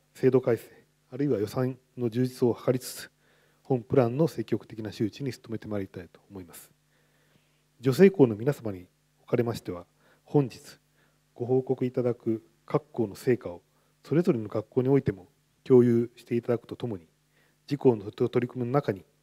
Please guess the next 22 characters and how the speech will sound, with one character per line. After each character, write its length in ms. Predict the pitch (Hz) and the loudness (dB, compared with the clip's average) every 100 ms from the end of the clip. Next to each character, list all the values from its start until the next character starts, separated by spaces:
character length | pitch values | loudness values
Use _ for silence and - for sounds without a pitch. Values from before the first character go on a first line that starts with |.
| _ _ _ _ - | _ _ _ _ -6
文 160 | 127 | -4
部 80 | 123 | -4
科 140 | - 120 | 0 0
学 140 | 113 | 0
省 100 | - | -6
の 80 | 95 | -10
事 120 | 120 | -4
業 120 | 127 | -4
の 80 | 104 | -4
成 180 | - 170 | 0 0
果 140 | - | 0
も 100 | 95 - _ _ _ | -14 -20 _ _ _
活 240 | - 117 - | -10 -6 -2
用 80 | 107 | -2
し 60 | |
て 100 | - | -4
い 60 | 104 | -10
た 140 | - | -8
だ 40 | 107 | -6
け 100 | 165 | 2
れ 60 | |
ば 140 | 135 | 2